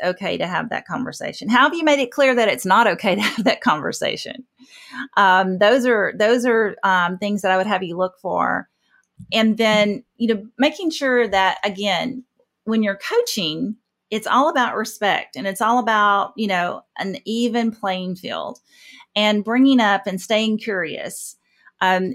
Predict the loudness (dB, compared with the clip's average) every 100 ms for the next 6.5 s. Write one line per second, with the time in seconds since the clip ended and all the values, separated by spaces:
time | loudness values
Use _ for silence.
0 | -2 0 2 2 2 2 4 2 0 0
1 | 2 2 -2 _ _ -6 -6 -6 0 0
2 | 2 0 2 2 2 -2 -2 0 0 -2
3 | -6 -4 -2 -2 -2 0 0 0 -2 -8
4 | _ -20 -20 0 2 4 2 0 0 0
5 | 0 -2 -2 0 0 -4 -2 -2 -2 -6
6 | -8 -8 -12 -14